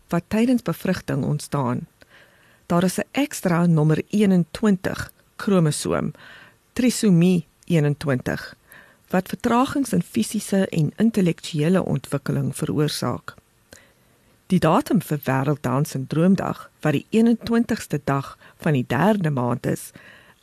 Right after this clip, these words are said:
is gekies om die uniekheid van die triplisering, die trisomie van die eenentwintigste kromosoom wat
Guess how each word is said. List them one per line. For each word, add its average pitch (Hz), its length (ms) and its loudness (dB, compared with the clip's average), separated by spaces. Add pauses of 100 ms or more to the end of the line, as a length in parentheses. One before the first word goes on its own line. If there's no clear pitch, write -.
is 208 220 0
gekies - 460 -4
om 170 260 2
die 185 320 0
uniekheid 156 720 -2
van 160 160 0
die 143 120 -2 (100)
triplisering, 190 880 0 (100)
die 135 160 -8 (160)
trisomie 156 760 -2 (320)
van 160 120 -4
die 151 160 -2
eenentwintigste 156 1120 0 (300)
kromosoom 143 840 0
wat 151 140 -2